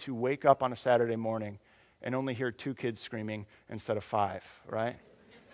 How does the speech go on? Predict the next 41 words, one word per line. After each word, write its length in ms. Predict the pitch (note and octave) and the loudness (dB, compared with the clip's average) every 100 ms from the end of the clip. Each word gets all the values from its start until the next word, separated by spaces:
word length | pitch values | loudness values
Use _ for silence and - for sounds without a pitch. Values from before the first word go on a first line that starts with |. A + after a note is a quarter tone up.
| - - - - - - | -20 -20 -20 -20 -20 4
I, 140 | C#3 E3+ | 6 10
I 60 | D#3+ | 10
just 220 | F#3 - | 8 6
can't 260 | A3 G#3+ | 8 8
wait 440 | E3+ D#3 G#3 G#3 G3+ | 8 12 12 12 12
until 320 | D#3+ C3+ E3 | -2 6 8
the 120 | D3+ | 8
day 220 | C#3+ D3+ D3 | 10 12 12
when 160 | C#3 | 12
I'm 120 | C#3 | 6
certain 600 | B2+ - - F3+ F3+ D3+ D3 | 6 -2 10 10 10 0 6
I'm 160 | C#3 C#3+ | 6 12
not 280 | C#3+ D3 | 12 12
being 280 | C3+ C#3 B2+ | 6 0 0
judged 400 | A2 C3+ B2+ G#2+ | 10 10 10 6
because 300 | A#2 A2+ A#2 | -6 -2 -2
it's 180 | A#2+ - | -2 -6
cereal 440 | - - C3+ B2+ A#2+ | -8 2 4 6 4
for 160 | - | 2
dinner 260 | A#2 A#2+ G#2+ | 0 0 0
night, 320 | G2+ F#2+ - - | -4 -6 -8 6
right? 280 | B2 C3 - - - - - - | 10 10 6 -12 -20 -20 -20 6
Um, 400 | D#3 D#3+ F3 E3+ | 12 12 12 12
I, 120 | D#3+ E3+ | 12 12
and, 200 | E3 F3 | 12 10
and, 140 | E3+ | 8
and 120 | D#3+ F3 | 6 4
I 60 | |
just 200 | E3+ - | 0 -2
can't 220 | - G3+ D#3+ | 6 6 12
wait 280 | E3 F3+ | 12 12
to 100 | - | 10
just 300 | C3 C#3 - | 0 0 0
blast 440 | C3+ C3+ C#3+ D#3 - | -2 12 12 12 12
some 160 | D3 | -2
Jay-Z 460 | B2+ C#3 C#3 B2 B2+ | 6 6 6 4 2
as 140 | A2+ | 2
loud 340 | A#2 A#2 B2+ B2+ | 6 12 12 12
as 120 | A#2+ | 8
I 160 | A#2 A#2 | 6 8
want. 300 | A2+ G#2+ | 4 -4